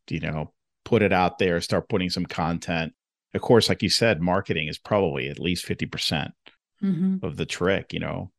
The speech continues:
Speaker 1: Like, if
Speaker 2: Yeah.
Speaker 1: you were to start something like that, how do you then drive or create the breadcrumb trails to your site if you're starting from scratch?
Speaker 2: It's hard.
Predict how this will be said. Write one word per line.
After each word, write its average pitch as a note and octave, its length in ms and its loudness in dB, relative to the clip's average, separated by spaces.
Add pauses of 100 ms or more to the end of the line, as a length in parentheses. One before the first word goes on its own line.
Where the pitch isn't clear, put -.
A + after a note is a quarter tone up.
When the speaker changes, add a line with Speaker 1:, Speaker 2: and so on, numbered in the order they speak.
Speaker 1:
Like, G2 140 0
if G#2+ 80 4
Speaker 2:
Yeah. B2 60 8
Speaker 1:
you C#3 60 10
were C#3+ 80 10
to B2 60 6
start B2+ 360 4
something G#2 320 2
like F#2 160 -2
that, E2+ 200 0
how - 220 -2
do G#2 80 2
you F#2 240 -2
then F#2+ 320 -2
drive F2+ 540 2
or F#2 80 0
create F2 420 0
the F2 80 0
breadcrumb F2 460 0
trails - 480 -4 (340)
to - 100 -4
your B1+ 120 -6
site - 440 -6
if E2+ 120 -8
you're F#2 80 -2
starting G2 320 2
from A#2 120 -4
scratch? - 540 -6 (480)
Speaker 2:
It's G#3 180 -4
hard. - 360 -6